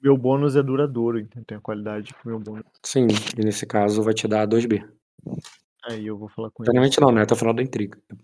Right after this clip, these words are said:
Speaker 2: Próxima intriga, outro, outro
Speaker 1: Sim,
Speaker 2: teste.
Speaker 1: eu vou falar com ele. Tá. Ó, esquece esse dado.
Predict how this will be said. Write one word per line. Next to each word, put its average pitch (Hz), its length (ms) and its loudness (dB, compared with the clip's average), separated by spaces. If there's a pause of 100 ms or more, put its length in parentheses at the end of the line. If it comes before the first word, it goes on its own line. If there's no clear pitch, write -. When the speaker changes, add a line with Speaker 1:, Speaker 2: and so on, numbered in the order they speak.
Speaker 2:
Próxima 107 320 2
intriga, 110 480 0
outro, 117 200 -16 (180)
outro 113 180 -2
Speaker 1:
Sim, 180 140 -8
Speaker 2:
teste. - 240 -12
Speaker 1:
eu 113 80 -14
vou 110 80 -16
falar 110 240 -12
com 117 140 -14
ele. 107 80 -12 (200)
Tá. - 300 2 (800)
Ó, 117 220 -8 (320)
esquece - 340 -14
esse - 140 -20
dado. 117 360 -12